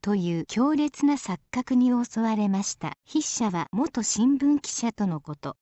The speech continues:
取材経験を生かして過去の資料や証言に徹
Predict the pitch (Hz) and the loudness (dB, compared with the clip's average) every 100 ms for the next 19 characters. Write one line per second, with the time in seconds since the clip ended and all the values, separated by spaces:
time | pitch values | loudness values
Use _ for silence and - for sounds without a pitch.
0 | - 185 180 285 302 - 277 262 240 214 | -6 -4 0 2 0 0 -2 0 2 2
1 | 185 180 - 233 - - 170 165 - 311 | 2 0 -2 -6 -6 -6 -6 -6 -4 -4
2 | - 294 226 - 233 214 196 180 156 156 | 2 2 2 0 -2 0 0 0 -2 -4
3 | - - 277 311 311 311 233 196 175 160 | -6 0 0 2 2 4 4 2 -2 -6